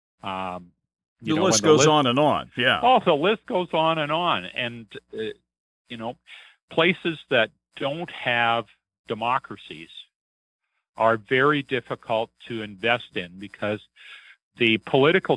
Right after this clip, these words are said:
Speaker 1: situation in these countries is literally like rolling a dice. So, um, one rule of thumb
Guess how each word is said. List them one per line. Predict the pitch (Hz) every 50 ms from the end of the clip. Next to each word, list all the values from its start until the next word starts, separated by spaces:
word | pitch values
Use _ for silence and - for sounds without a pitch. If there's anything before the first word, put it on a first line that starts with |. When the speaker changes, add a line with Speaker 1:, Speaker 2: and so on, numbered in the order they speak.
| - -
Speaker 1:
situation | - 135 - - - 117 107 113 120 131 123 - - 104 98
in | 98 101
these | 101 104 - _
countries | - 127 120 113 - - 104 95 - -
is | 110 _ _
literally | 117 123 135 135 139 123 107 104 107 104
like | 104 104 107 104 98 _ _ 104
rolling | 107 110 113 113 107 101 98
a | 90 -
dice. | 101 98 98 80 76 _ _ - - -
So, | - 107 98 92 _ _ _ _ _ _ _ _ _ -
um, | - 107 107 104 104 101 95 101 - _ _ _ _ - - _ - 104 120 127 123
one | 135 156 180 180
rule | 170 160 165 156 147 131
of | -
thumb | - 131 110 107 113 120